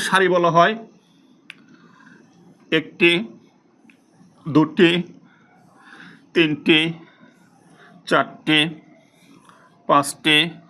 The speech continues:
ছয়টি, সাতটি। ওকে, এখন সূত্র অনুযায়ী কলাম হবে, প্রথমে ছিল শ্রেণী, সংক্ষেপে সিআই,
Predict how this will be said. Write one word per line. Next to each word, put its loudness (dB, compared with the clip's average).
ছয়টি, 0
সাতটি। -2
ওকে, 0
এখন 2
সূত্র -2
অনুযায়ী 2
কলাম 2
হবে, 0
প্রথমে 2
ছিল 0
শ্রেণী, 4
সংক্ষেপে 2
সিআই, 2